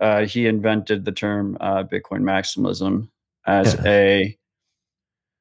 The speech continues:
Speaker 1: straw man argument against people being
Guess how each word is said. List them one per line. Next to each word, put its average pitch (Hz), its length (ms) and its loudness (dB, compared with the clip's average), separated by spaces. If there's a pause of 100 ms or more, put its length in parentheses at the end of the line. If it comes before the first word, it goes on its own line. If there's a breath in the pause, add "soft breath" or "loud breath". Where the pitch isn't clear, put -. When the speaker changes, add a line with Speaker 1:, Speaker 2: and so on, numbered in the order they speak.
(320)
Speaker 1:
straw 123 360 2
man 117 240 4
argument 117 720 2
against 110 420 -2
people 110 220 -4
being 107 580 -2